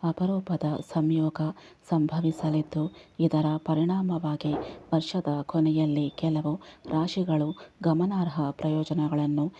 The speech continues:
ಅನುಭವಿಸಬಹುದು. ಇವರ ಸಂಪತ್ತು ಮತ್ತು ಸಮೃದ್ಧಿಯಲ್ಲಿ ಗಮನಾರ್ಹ ಹೆಚ್ಚಳದ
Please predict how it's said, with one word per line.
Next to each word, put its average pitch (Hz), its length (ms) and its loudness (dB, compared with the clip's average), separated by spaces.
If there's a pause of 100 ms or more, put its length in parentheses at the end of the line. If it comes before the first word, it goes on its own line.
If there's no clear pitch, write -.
(240)
ಅನುಭವಿಸಬಹುದು. 151 1040 0 (600)
ಇವರ 180 280 4 (120)
ಸಂಪತ್ತು 180 640 0
ಮತ್ತು 170 340 0 (380)
ಸಮೃದ್ಧಿಯಲ್ಲಿ 175 800 2 (340)
ಗಮನಾರ್ಹ 185 560 2 (140)
ಹೆಚ್ಚಳದ 165 560 0